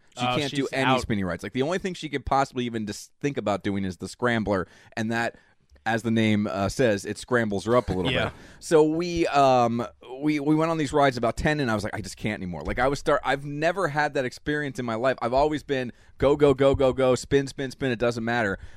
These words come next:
Speaker 1: But I don't know what the <laughs> deal is. I don't know when I changed inside,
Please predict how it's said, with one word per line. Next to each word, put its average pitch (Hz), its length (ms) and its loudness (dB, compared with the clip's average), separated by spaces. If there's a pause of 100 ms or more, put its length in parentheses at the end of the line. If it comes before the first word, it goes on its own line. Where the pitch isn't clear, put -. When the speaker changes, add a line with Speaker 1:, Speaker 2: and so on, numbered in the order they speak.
Speaker 1:
But 123 120 -2
I 127 60 0
don't 170 100 -2
know 156 100 0
what 139 360 2 (180)
the 127 180 -4 (100)
<laughs> - 120 -20
deal 170 300 0
is. 165 180 4
I 147 60 -4
don't 143 100 -4
know 135 60 0
when 143 340 -2 (160)
I 120 180 -2
changed 156 600 -8
inside, 147 760 0